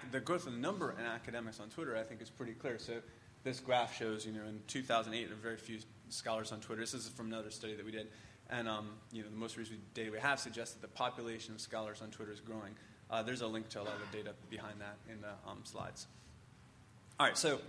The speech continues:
I talked a lot about communication. I said I was gonna talk about metrics. So let me try and get into a little bit of metrics, right? Again, let's step back a second, take a historical perspective, right? So in nineteen sixty-one, Garfield creates the Science Citation Index, this,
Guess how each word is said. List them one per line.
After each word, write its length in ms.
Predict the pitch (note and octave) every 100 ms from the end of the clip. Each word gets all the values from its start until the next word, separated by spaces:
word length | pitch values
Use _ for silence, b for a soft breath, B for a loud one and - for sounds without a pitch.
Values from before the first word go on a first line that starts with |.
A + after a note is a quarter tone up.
| C3+
I 40 |
talked 160 | G#3+ G3+
a 20 |
lot 100 | F3
about 160 | D#3+
communication. 500 | - C#3+ C#3+ B2+ A#2
I 60 | A2+
said 120 | A#2
I 40 | B2+
was 60 |
gonna 100 | A#2
talk 120 | B2 A#2
about 160 | G#2+
metrics. 360 | A2+ A2 A2 -
So 80 | A#2
let 80 |
me 60 | C3
try 140 | C3
and 80 | B2
get 80 | A#2
into 140 | A2
a 20 | A2
little 160 | A2
bit 100 | G2+
of 60 | G2
metrics, 300 | E2+ - -
right? 180 | A#2+ A#2+ B B B
Again, 180 | C#3 D#3+
let's 220 | D#3 D#3+ - -
step 380 | - - D3 -
back 340 | C3 C3 - -
a 60 |
second, 440 | - B2 B2+ A#2+ A#2+
take 180 | B2+
a 40 | A#2
historical 520 | A#2 - A#2+ A#2 A2
perspective, 520 | A2 - A2 - G#2+
right? 180 | A#2 A#2
So 140 | - A#2+
in 60 |
nineteen 260 | C#3 D3+ D3+
sixty-one, 420 | - - B2 A#2+ B B B
Garfield 320 | C3 C3 B2+
creates 260 | - B2+ B2
the 120 | A#2
Science 320 | - A#2 A2+
Citation 500 | A#2 G#2+ - A2 G#2+ G2+
Index, 420 | G#2+ C#2 - -
this, 260 | A2 -